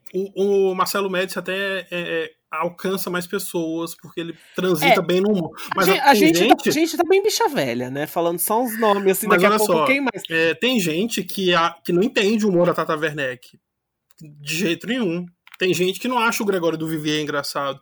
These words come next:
Speaker 1: E a gente
Speaker 2: Ai,
Speaker 1: acha.
Speaker 2: eu não acho o Gregório do Vivier
Speaker 1: Tá,
Speaker 2: engraçado.
Speaker 1: eu,
Speaker 2: Pula.
Speaker 1: eu acho ele, eu acho ele bem engraçado. Mas assim, e aí tem a gente, tem a pessoa que vai achar o Paulinho Gogó da Praça muito engraçado.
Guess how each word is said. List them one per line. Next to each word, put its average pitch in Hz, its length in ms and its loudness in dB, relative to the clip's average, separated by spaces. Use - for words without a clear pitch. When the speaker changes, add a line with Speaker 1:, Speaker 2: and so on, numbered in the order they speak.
Speaker 1:
E 185 60 2
a 175 60 2
gente 147 280 -4
Speaker 2:
Ai, 135 240 2
Speaker 1:
acha. 147 180 -6
Speaker 2:
eu 135 140 -6
não 160 280 -6
acho 147 200 -12
o - 20 -8
Gregório 131 460 -8
do 131 160 -12
Vivier 131 180 -16
Speaker 1:
Tá, 135 100 -12
Speaker 2:
engraçado. 143 400 -4
Speaker 1:
eu, 180 140 -4
Speaker 2:
Pula. 180 140 0
Speaker 1:
eu 196 180 2
acho 160 260 0
ele, 165 220 -8
eu 170 180 -4
acho 165 200 -4
ele 165 80 -6
bem 160 120 -4
engraçado. 170 460 -6
Mas 208 260 0
assim, 214 320 -2
e 185 100 -4
aí 226 380 0
tem 247 200 -2
a 269 80 2
gente, 196 400 0
tem 220 160 -2
a 226 80 0
pessoa 226 360 -4
que 196 100 -16
vai 202 120 -6
achar 208 240 -4
o 185 140 -4
Paulinho 170 420 0
Gogó 160 300 0
da 180 120 0
Praça 170 380 -6
muito 196 300 -4
engraçado. 190 520 -6